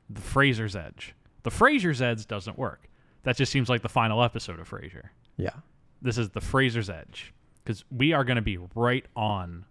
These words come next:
Speaker 1: the Fraser's Edge of covering these movies.
Speaker 2: Yeah.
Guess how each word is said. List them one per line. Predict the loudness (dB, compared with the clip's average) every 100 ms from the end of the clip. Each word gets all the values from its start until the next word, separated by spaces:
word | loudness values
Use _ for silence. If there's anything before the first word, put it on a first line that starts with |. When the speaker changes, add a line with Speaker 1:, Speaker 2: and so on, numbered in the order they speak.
| _
Speaker 1:
the | -14
Fraser's | -8 -6 -6 -6 -10
Edge | -12 -14 -14 -14
of | -14 -6
covering | -4 -4 -6 -10
these | -14
movies. | -16 -16 -18 -14 -8 -8 -10 -20 -20 -20 -20 -6
Speaker 2:
Yeah. | 2 2 2 -2